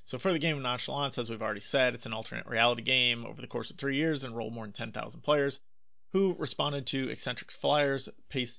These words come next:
plastered all over the city, started the game by receiving their induction at a fake headquarters of the Institute located in an office building. Um, again, the documentary was made in twenty thirteen that goes deeper into detail on some of this.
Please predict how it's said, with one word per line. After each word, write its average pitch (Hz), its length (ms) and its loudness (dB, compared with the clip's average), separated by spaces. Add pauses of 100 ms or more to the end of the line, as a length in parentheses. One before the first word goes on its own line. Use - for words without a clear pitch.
plastered 147 440 4
all 123 260 4
over 127 240 0
the 117 100 -4
city, 139 440 0
started 139 320 -2
the 131 80 -8
game 123 360 2
by 113 120 -2
receiving 123 400 -2
their 107 120 -6
induction 120 520 -2
at 110 160 -4
a - 20 -10
fake - 260 0
headquarters 120 520 -2
of 107 80 -10
the 117 120 0
Institute 123 440 -6
located 113 400 -4
in 113 60 -8
an - 140 -12
office 117 320 -2
building. - 320 -8 (720)
Um, 110 280 -6
again, 120 240 2
the 113 60 -6
documentary 120 540 -2
was 117 120 -6
made 120 220 -2
in 113 140 -4
twenty 113 240 -8
thirteen 110 440 -6
that 107 180 -4
goes 110 280 -4
deeper 113 300 -6
into 107 140 -10
detail 110 360 -8
on - 100 -14
some - 200 -8
of - 60 -12
this. - 320 -10